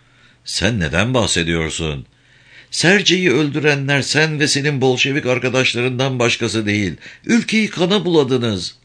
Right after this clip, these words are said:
Yakov bir şey söylemedi, Nina'ya bakmakla yetindi. Genç kadın başına dikilmiş, sesi her zamankinden güçlü çıkmaya başlamıştı.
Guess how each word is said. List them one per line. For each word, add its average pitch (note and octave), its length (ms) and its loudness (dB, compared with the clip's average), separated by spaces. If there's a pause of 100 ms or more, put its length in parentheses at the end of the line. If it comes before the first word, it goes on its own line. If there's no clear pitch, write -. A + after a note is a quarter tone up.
(540)
Yakov D3 440 0
bir C3 100 0
şey B2+ 240 0
söylemedi, F2 680 -2
Nina'ya G#2 460 0
bakmakla F2 540 -4
yetindi. D2+ 680 -4 (800)
Genç E3+ 280 4
kadın E3 340 0
başına D3 400 0
dikilmiş, F2 520 0
sesi A#2+ 260 2
her C#3 160 2
zamankinden C3 760 -2
güçlü A#2+ 360 -2
çıkmaya F#2 480 0
başlamıştı. D#2 840 -2